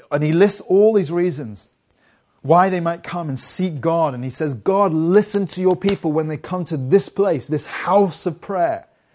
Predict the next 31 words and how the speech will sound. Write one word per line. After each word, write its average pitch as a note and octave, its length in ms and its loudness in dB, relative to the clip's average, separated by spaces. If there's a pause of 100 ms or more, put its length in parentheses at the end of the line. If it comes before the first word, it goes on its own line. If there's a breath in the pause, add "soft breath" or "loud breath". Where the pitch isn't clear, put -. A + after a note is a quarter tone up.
(360 soft breath)
in C#3+ 120 -6
order C#3+ 160 -2
to C3+ 160 -6
seek - 340 -8
you C#3 80 -8
and B2 80 -8
approach A2+ 500 -12
you." G2 180 -18 (1080)
And A#2+ 100 -8
the B2 80 -2
promise G3+ 460 -6
of D#3+ 140 -10
God E3 320 0
answers D3 440 -6
Solomon. C3 560 -6 (800)
In A#2+ 60 -14
two D#3 160 -4
Chronicles D3+ 520 -2
seven, A#2+ 580 -6
he A2+ 80 -12
says, B2+ 360 -4
"If E3+ 300 -4
my D#3 180 0
people, D3+ 520 -6 (560)
who B2+ 180 -4
are B2 60 -2
called D#3+ 420 2
by D3 180 4
na-, C#3 160 -2
by C3 260 2
name, C3 440 -2